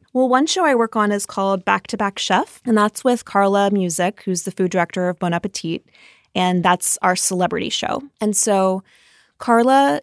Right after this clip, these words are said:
usually cooks through a recipe in advance, and we time it out.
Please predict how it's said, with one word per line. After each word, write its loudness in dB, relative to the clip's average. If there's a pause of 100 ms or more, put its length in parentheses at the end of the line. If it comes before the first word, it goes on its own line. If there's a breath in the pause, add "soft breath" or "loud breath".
usually 4
cooks -2
through 2
a 4
recipe -2
in -2
advance, -4
and -2
we -2
time -4
it -6
out. -8